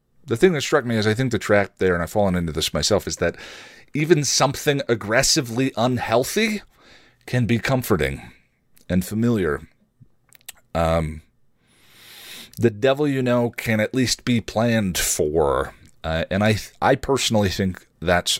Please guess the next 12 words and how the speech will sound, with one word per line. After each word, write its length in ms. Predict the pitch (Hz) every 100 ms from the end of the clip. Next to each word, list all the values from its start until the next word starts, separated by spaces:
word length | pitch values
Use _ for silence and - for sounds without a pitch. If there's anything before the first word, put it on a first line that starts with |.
| -
the 200 | 82 82
trap. 600 | - - 87 71 - -
Comfort 840 | - 147 156 - 98 101 - - - - - - - - -
is, 800 | - 123 120 - - - - - -
can 180 | - 127
be 160 | 127
such 380 | 120 - 143 -
a 100 | 117
rash, 1000 | 101 95 101 117 117 78 - - - - - -
and 160 | 104
it's, 280 | 107 - - -
uh, 420 | 101 92 85